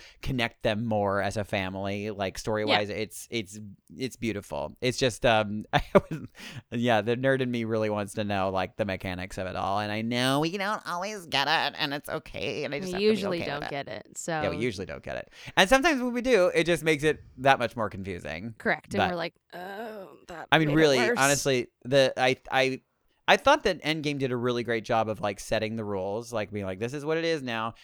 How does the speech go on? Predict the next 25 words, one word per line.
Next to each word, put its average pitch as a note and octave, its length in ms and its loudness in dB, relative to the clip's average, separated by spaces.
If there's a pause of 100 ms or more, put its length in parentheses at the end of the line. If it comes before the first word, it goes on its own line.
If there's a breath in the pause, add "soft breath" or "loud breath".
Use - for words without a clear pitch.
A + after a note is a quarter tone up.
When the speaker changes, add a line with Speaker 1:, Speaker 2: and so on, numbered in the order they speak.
(140 loud breath)
Speaker 1:
and B2+ 100 -2
then C3 140 -2
the B2+ 80 -4
T C3 180 -6
V B2 200 -2
A A2+ 200 0
just G#2+ 340 -6
completely C3+ 1300 -4
destroyed G2 680 -8
all A2 260 -2
of F#2+ 60 -8
that F2+ 260 -8
for G#2 120 -10
me. F#2 140 -8
Speaker 2:
Mm-hmm. B3 80 -4
Speaker 1:
I'm B3 80 -6
like, - 200 -6 (100)
"Oh F#3+ 340 4
no, B3+ 680 2
I B3+ 240 0
thought C4+ 220 -2
I C#4 220 0
had A3+ 160 -2
an A#3+ 100 -8
understanding." C#4 1300 -4